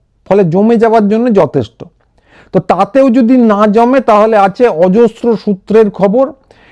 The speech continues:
ওই যে দেখুন ছবিটা তুলেছিলেন জ্যোতি, পিছনে একটা ট্রাক দেখা যাচ্ছে, সেটা কিন্তু দশ বছর আগে একটা মিসাইল বয়ে নিয়ে গিয়েছিল।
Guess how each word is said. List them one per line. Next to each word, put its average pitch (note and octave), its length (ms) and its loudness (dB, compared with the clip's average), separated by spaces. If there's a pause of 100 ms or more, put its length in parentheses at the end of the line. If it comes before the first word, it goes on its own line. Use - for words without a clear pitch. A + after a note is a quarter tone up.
(140)
ওই A#3+ 260 2
যে B3+ 120 2
দেখুন A#3 400 0
ছবিটা A3 380 0
তুলেছিলেন A3 580 -2
জ্যোতি, G3 460 0
পিছনে A3 460 0
একটা G#3+ 180 -2
ট্রাক G#3+ 360 -4
দেখা A3 220 -2
যাচ্ছে, G#3+ 420 0
সেটা A3 280 -2
কিন্তু A#3 320 -2
দশ G#3 340 0
বছর A3 300 -2
আগে G3+ 220 0
একটা G#3+ 220 -2
মিসাইল G#3 500 0
বয়ে F3 220 0
নিয়ে E3 180 0
গিয়েছিল। C#3 420 -4